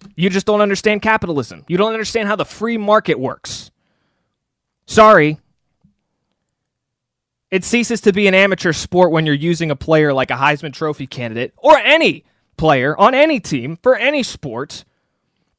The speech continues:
to promote your billion-dollar product.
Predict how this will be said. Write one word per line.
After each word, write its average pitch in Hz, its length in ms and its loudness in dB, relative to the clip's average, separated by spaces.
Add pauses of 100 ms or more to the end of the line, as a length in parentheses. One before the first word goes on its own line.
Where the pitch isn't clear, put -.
(540)
to 196 140 0
promote 196 340 4
your 175 120 2
billion-dollar 175 720 2
product. 131 600 0